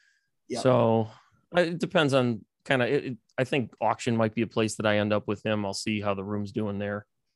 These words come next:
Speaker 2: Uh, maybe he'll go for a few bucks less, but it's, it's somebody I kinda, it's still early enough that,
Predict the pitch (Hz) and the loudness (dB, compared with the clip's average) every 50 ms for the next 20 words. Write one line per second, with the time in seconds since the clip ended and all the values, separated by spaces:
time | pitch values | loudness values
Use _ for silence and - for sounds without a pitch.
0 | _ _ - - - 90 92 90 90 87 90 92 98 95 95 98 104 101 95 87 | _ _ -14 -10 -8 -6 -4 -4 -4 -4 -4 -6 -6 -4 -6 -6 -6 -6 -4 -4
1 | 98 90 - - 98 - - 107 101 92 95 92 - - - 98 95 95 95 - | -4 -6 -6 -8 -10 -8 -8 -8 -6 -6 -6 -8 -8 -8 -8 -6 -6 -6 -6 -8
2 | - - - - 107 95 - - 117 - - - - - - 135 - - - 147 | -10 -6 -4 -2 -2 -2 -2 -4 -4 -4 -6 -8 -8 -6 -6 -6 -4 0 0 2
3 | 131 131 123 113 107 110 - - 113 107 101 98 - _ _ _ _ _ _ _ | 2 4 4 2 2 2 0 -2 -2 -2 -4 -6 -10 _ _ _ _ _ _ _
4 | _ - 175 165 - - 214 175 - 165 151 160 156 139 131 127 120 117 110 - | _ -4 -2 0 2 4 4 4 6 6 6 6 6 6 6 6 4 4 2 -2
5 | - - 110 | -2 -2 -2